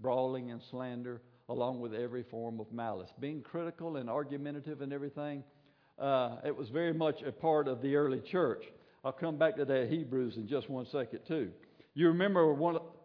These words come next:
uh, Rick's been telling us how much he enjoys and how we ought to read the Sermon on the Mount. And, uh, of course, there's some powerful teachings in the Sermon on the Mount. One of the teachings that most people are confused about, and I'm not saying I've got the, all the answers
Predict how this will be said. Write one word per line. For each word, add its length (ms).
uh, 280
Rick's 260
been 200
telling 260
us 180
how 100
much 260
he 140
enjoys 600
and 160
how 140
we 140
ought 160
to 80
read 340
the 100
Sermon 340
on 140
the 60
Mount. 340
And, 360
uh, 40
of 180
course, 320
there's 160
some 140
powerful 440
teachings 440
in 100
the 60
Sermon 260
on 120
the 40
Mount. 240
One 160
of 60
the 160
teachings 320
that 140
most 280
people 240
are 80
confused 640
about, 400
and 180
I'm 160
not 240
saying 220
I've 160
got 180
the, 60
all 260
the 100
answers 380